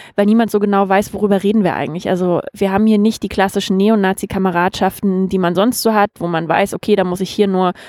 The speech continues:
aus Mecklenburger Land ins Tinghause irgendwo fahren und dann sitzen da die verschiedenen Leute und ah, wer ist hier mit wem befreundet, alles klar, das ist ein Zirkel. So, und wir, wir finden alle diese Leute in den alten Kameradschaften nicht wieder. Wir wissen aber heute,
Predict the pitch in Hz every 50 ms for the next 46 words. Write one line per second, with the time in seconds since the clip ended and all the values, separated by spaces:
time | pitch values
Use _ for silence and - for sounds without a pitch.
0 | - - - - 175 - 220 208 - 202 196 185 185 180 175 170 185 202 220 220
1 | 214 - - 175 - - - 277 269 269 254 220 208 214 214 208 185 - 214 214
2 | 208 196 202 196 - 208 196 202 202 202 202 196 190 185 185 185 175 196 202 -
3 | 208 190 185 175 180 - 196 185 - - 202 190 185 180 196 208 226 226 214 -
4 | 196 185 170 - - 185 185 185 180 180 170 165 185 - 208 190 180 170 - 180
5 | 190 190 180 180 - - 180 185 180 180 175 - - 165 170 - - - - 170
6 | 160 160 - - - - - 151 175 - - 190 185 - - - - - - -
7 | - - - - - 143 98 - - 170 180 175 - - 190 202 - - 202 226
8 | 214 - 262 247 240 233 214 196 - - 175 196 196 185 190 180 185 180 175 170
9 | 175 180 - 190 175 - 185 180 175 175 175 - 175 180 - 190 - 190 180 180
10 | 165 160 160 170 - - 175 - - 180 170 165 165 - - 170 160 165 175 185
11 | 175 170 202 208 - 220 196 185 180 175 185 180 180 202 - 220 214